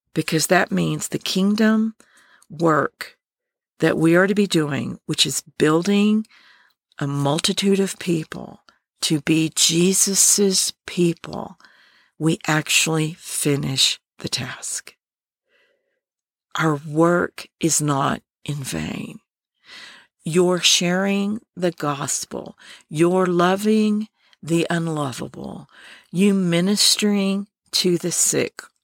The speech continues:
All of this is building the Lord's kingdom, and those people are before the throne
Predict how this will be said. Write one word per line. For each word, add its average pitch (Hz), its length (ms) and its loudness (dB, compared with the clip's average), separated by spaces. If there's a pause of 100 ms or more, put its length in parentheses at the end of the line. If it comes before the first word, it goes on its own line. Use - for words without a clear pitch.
(160)
All 185 320 2
of 208 200 -2
this - 580 -4 (420)
is - 200 -2
building 151 680 0 (480)
the 147 80 0
Lord's 147 400 0
kingdom, - 600 -4 (520)
and 147 180 -2
those 151 320 2
people 135 640 -6 (2000)
are 147 160 4
before 147 400 0
the 175 100 2
throne 139 640 -4